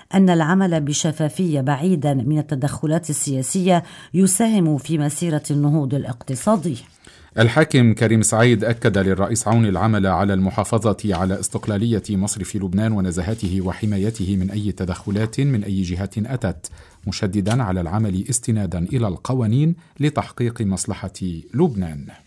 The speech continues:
Speaker 1: انتهت منذ لحظات أو انتهى منذ لحظات اجتماع هيئة مكتب مجلس النواب بدعوة من رئيس المجلس نبيه بري،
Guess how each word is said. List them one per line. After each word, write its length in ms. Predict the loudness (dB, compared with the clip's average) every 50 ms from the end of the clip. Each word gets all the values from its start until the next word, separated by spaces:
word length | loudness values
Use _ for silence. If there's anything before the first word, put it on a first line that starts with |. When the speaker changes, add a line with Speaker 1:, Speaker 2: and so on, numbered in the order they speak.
| _ _ _ -20 -20 -20 -20 -20 -20 -20 -20 -20 -20 -20 -6 4 6
Speaker 1:
انتهت 560 | 6 8 8 8 6 6 6 4 4 4 6
منذ 320 | 6 8 6 6 6 6
لحظات 580 | 4 4 2 2 2 4 4 4 2 2 0 0
أو 200 | 0 2 0 0
انتهى 280 | 0 0 2 2 2
منذ 240 | 2 2 2 2 0
لحظات 600 | 0 -2 -2 -4 -2 0 0 -2 -2 -4 -6 -4
اجتماع 520 | -4 -2 -2 -2 -2 0 0 0 0 0 -2
هيئة 260 | -2 -2 -2 -4 -4 -4
مكتب 300 | -6 -6 -6 -6 -4 -4
مجلس 340 | -4 -4 -4 -6 -6 -4
النواب 500 | -4 -2 -2 -2 -2 -2 -2 -2 -2 -2
بدعوة 420 | -4 -4 -2 -2 -2 -2 -2 -4 -4 -4
من 120 | -4 -4
رئيس 320 | -4 -4 -4 -4 -4 -4
المجلس 480 | -4 -2 -2 -2 -4 -4 -6 -6 -4 -4
نبيه 280 | -4 -2 -2 -4 -4 -2
بري، 420 | -2 -2 -2 0 0 0 -2